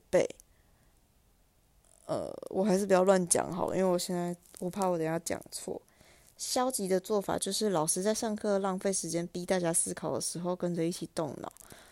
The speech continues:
才会印象深刻，自己想出来的东西更容易被记下来。尤其是在念书的时候，如果只是看过去，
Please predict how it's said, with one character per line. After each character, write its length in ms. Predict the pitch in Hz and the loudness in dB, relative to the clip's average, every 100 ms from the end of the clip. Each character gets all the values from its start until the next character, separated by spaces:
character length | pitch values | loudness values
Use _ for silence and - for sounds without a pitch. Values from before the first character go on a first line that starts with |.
| - | -18
才 160 | - 180 | -2 2
会 100 | 180 | 4
印 140 | 190 180 | 2 0
象 220 | 180 170 | 0 -2
深 240 | - 151 | -4 -4
刻， 200 | - 170 - | -4 -6 -4
自 100 | 254 | -4
己 140 | 220 | -4
想 180 | 202 156 | -4 -4
出 140 | - | -2
来 120 | 175 160 | 0 0
的 120 | 156 | 0
东 160 | 156 | -2
西 180 | 160 156 | -4 -6
更 180 | 160 185 | -4 -4
容 180 | 160 151 | -2 -4
易 40 | |
被 140 | 160 165 | -2 -4
记 220 | - 165 | -2 -4
下 220 | 156 - | -4 -4
来。 80 | - - _ _ _ _ _ - _ - - - - - - - - - _ _ _ | -6 -10 _ _ _ _ _ -20 _ -20 -20 -20 -20 -20 -20 -20 -20 -20 _ _ _
尤 180 | 220 233 | 4 6
其 180 | 254 247 | 6 4
是 220 | 269 269 | 4 2
在 580 | 254 254 240 226 220 208 196 196 190 | 4 6 6 6 4 2 0 -2 0
念 200 | 233 202 | 0 2
书 180 | 196 190 | 2 0
的 140 | 185 | 0
时 200 | 175 170 | 0 -2
候， 300 | 190 185 - - | -4 -4 -4 -2
如 100 | 269 | 0
果 140 | 294 | 2
只 80 | 254 | 2
是 140 | 214 | 0
看 240 | 220 262 220 | -2 -2 0
过 160 | 220 | 0
去， 360 | 190 - 208 - | 0 -2 -4 -6